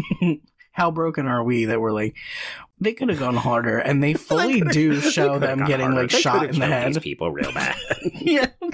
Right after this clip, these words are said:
Speaker 1: they, like, they show them being shot, I guess, with the, like,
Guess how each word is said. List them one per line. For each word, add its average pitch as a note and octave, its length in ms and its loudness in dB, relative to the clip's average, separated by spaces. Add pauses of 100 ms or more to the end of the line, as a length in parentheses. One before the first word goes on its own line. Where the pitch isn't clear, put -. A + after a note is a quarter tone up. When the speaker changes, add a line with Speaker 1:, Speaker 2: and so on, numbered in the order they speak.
Speaker 1:
they, - 180 0
like, C4+ 320 -4 (300)
they - 180 0
show E3+ 340 2
them D3+ 360 0 (140)
being C#3+ 260 2
shot, C3+ 380 2
I C3+ 100 0
guess, C3 220 0
with C#3 120 -2
the, C3 100 -4
like, A#2+ 200 0